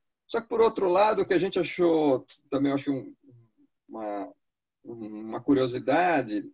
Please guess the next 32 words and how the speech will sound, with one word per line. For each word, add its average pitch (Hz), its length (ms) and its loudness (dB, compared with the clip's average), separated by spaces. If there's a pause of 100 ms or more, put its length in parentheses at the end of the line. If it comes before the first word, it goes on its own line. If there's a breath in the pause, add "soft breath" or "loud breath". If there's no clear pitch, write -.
é 131 140 -4
que, 160 460 0
por 180 300 0
parte 247 380 -2
do - 140 0
consumidor, 151 1040 0
por 135 160 -6
parte 143 320 -4
do 131 120 -8
cliente, 131 720 -4
a 120 60 -4
gente 151 340 -2
viu 170 300 -2
muito 190 300 -8
mais 185 300 -8
tolerância 175 1040 -2 (600)
para 131 180 0
esse 135 180 -4
tipo 143 260 -4
de - 80 -20
situação. 120 640 -8
Então, 113 160 -8
a 135 60 -4
gente 147 260 -6
tem 151 260 0
vários, 143 680 0 (420 soft breath)
vária-, 139 460 0
várias, 127 880 0
vários 147 220 0
atendimentos 139 1040 -2
em 123 120 -8
que 135 440 0